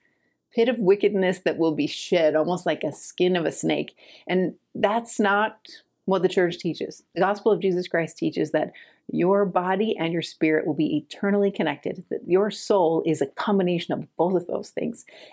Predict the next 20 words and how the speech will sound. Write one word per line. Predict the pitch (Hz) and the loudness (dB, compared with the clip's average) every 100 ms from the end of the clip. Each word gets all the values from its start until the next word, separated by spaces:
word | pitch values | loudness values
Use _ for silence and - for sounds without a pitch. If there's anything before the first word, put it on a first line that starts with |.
| _ | _
And | 175 | 2
if | 185 208 | 2 4
you | 233 | 2
are | 202 | 0
coming | - 214 208 208 | 0 0 2 2
to | 196 | 2
God | 180 175 | 2 0
and | 160 | 0
you're | 175 | 0
making | 175 170 156 | 0 -2 -4
covenants | 180 180 180 | -2 -2 -4
with | 190 - | -6 -2
God, | 180 185 180 - _ - | -2 -2 -6 -18 _ -2
then | 180 151 - | 0 -2 -2
both | 175 190 190 - - | 2 2 0 -8 0
those | 175 156 - | 0 0 -2
things | 170 151 - - | -2 0 -2 -8
should | - 160 143 | -2 0 2
represent | 160 156 156 151 147 - | -2 2 0 2 -2 -2
God. | - - - | -4 -4 -6